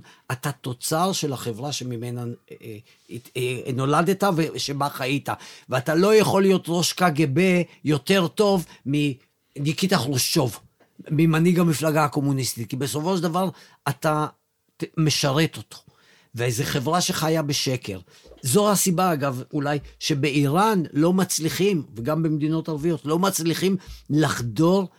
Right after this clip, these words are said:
להוויה הישראלית ולהבין את ישראל. כי משטרים דיקטטוריים, וארגוני ביון של משטרים דיקטטוריים, לא חותרים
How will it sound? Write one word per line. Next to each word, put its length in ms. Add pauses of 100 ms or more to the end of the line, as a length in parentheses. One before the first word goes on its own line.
(140)
להוויה 640
הישראלית 720
ולהבין 560
את 140
ישראל. 380
כי 140
משטרים 600
דיקטטוריים, 840 (1040)
וארגוני 680
ביון 360
של 180
משטרים 440
דיקטטוריים, 600 (400)
לא 480
חותרים 580